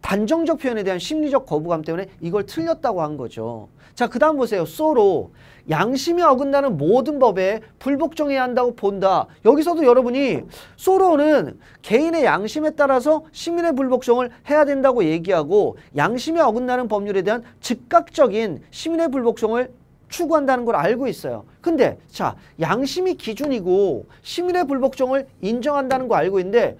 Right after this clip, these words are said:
모든 법이라고, 양심이 어긋나는 모든 법이라고 설마 라고 생각을 해버린 거예요. 근데 여러분, 전체적으로 모든 법이라고 나와 있지만 이 모든 법을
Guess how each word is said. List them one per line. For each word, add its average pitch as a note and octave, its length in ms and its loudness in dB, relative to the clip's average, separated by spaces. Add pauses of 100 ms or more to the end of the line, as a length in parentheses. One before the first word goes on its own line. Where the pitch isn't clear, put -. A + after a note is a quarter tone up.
(160)
모든 C#4+ 600 2
법이라고, C#4+ 640 2 (180)
양심이 A#3 440 -2
어긋나는 C#4 460 2
모든 G#3 320 0
법이라고 G#3 460 0 (100)
설마 A#3 960 2 (1200)
라고 D#4+ 220 2
생각을 E4 420 4
해버린 D#4+ 320 4
거예요. A3+ 460 4 (180)
근데 D#4+ 120 0
여러분, D#4 320 0 (240)
전체적으로 E4+ 680 -2
모든 B3 440 0
법이라고 D#4+ 420 4
나와 B3 240 0
있지만 G#3 600 -2 (200)
이 D#4 140 2
모든 A#3 460 0
법을 F4 400 2